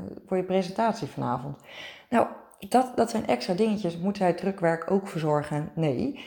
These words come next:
Maar juist die extra's, daar word ik dan wel weer heel blij van. Dat ik denk, "Oh yes, dat heeft ze ook eventjes geregeld." En iemand die daar ook, eh, verstand van heeft.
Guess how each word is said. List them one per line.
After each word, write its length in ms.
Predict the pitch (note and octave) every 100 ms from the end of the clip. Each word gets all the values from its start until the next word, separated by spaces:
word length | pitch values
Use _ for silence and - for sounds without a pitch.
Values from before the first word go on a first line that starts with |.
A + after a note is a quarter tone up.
| - - -
Maar 360 | E3 E3+ -
juist 300 | F#3+ C4+ C#4
die 120 | - -
extra's, 520 | C#4+ - C#3+ C3+ F3
daar 140 | A#3+
word 140 | A#3+ D4+
ik 100 | C#4+
dan 160 | C4
wel 140 | B3 G#3
weer 80 | G3
heel 180 | F#3
blij 260 | D#3+ A3 B3+
van. 140 | G#3+
Dat 80 | D3+
ik 60 | D3+
denk, 180 | D#3 -
"Oh 260 | G3 E3 D#3
yes, 220 | F#3 -
dat 120 | D#3+
heeft 140 | F3
ze 120 | - -
ook 180 | A3+
eventjes 460 | - C#3+ C3+ D3+ D3
geregeld." 520 | D3 C#3 B2+ C#3 C#3+
En 160 | D3+ F3
iemand 220 | E3+ D#3+
die 100 | E3
daar 180 | D#3 D3+
ook, 220 | D#3 -
eh, 120 | D#3
verstand 420 | - - F#3 F#3+
van 140 | - D#3+
heeft. 380 | D#3+ D#3+ D#3+